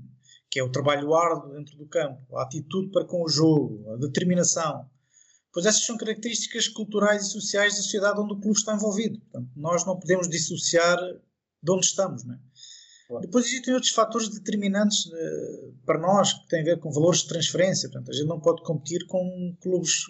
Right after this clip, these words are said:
Speaker 1: como o Manchester City, que é aqui ao nosso lado, porque, eh,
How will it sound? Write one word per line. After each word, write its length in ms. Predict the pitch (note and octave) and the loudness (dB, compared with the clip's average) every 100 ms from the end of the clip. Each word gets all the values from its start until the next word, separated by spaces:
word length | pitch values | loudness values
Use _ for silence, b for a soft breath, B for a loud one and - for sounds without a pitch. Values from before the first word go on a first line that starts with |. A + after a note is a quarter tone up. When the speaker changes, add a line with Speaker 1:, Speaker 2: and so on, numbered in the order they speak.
| D#3+ _ | -14 _
Speaker 1:
como 180 | F#3 F#3 | 4 4
o 60 | F#3 | 4
Manchester 280 | F3+ - | 2 2
City, 220 | - F#3+ G3 | 0 -2 -2
que 100 | G3 | -2
é 20 | |
aqui 160 | F#3 F#3+ | 2 2
ao 80 | |
nosso 240 | F#3+ F#3+ G3+ | 2 0 2
lado, 300 | G#3+ E3+ - | 2 2 -6
porque, 280 | - B2 D3 D3 D3 B B B - | -14 -10 -4 -4 -4 B B B -8
eh, 280 | C3+ C3+ | -4 -2